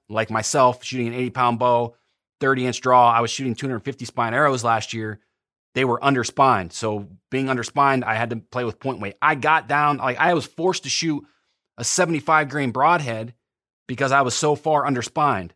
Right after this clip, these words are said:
So I had to, to lower my front end weight to make those things fly, which wasn't really, you know, there's not, not a whole lot of broadhead options at seventy-five grains. So I ended up shooting a hundred grains, fletched the back ends, and just lived with it, which it worked out. But that's not,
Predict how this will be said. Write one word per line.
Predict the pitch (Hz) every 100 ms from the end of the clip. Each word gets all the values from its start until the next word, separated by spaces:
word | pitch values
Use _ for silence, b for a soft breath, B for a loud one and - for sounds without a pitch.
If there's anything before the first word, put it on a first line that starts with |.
| _
So | 117
I | 117
had | 143
to, | 123 110 _ _
to | 117
lower | 117 147 165
my | 131 123
front | 139 131
end | 139 147
weight | 110 98 104 _ _ _ _
to | 117
make | 120
those | 131 113
things | 113 -
fly, | 143 135 95
which | 101 104 - - _ _ _ _ _
wasn't | 113 165 156 151
really, | 151 160 147 123 110 _ _ _ _ _ _ -
you | 123
know, |
there's | 135 165
not, | 185
not | 143 190
a |
whole | 165 185
lot | 127
of |
broadhead | 160 170 131
options | 120 113 104
at | 101
seventy-five | 131 123 113 110 101
grains. | 127 107 87 - _ _ _
So | 113
I | 127
ended | 139
up | 135
shooting | 151 147
a | 123
hundred | 165 147
grains, | 127 123 123 120 _ _ _
fletched | - 143 -
the |
back | 131 135 120
ends, | 135 131 117
and | 127 120
just | 120 -
lived | 120 151 110
with | 95
it, | 85 82
which | 113 - - -
it | 139 131
worked | 147 -
out. | 151 139 110 -
But | 135 -
that's | 160 - 170
not, | 202 190 -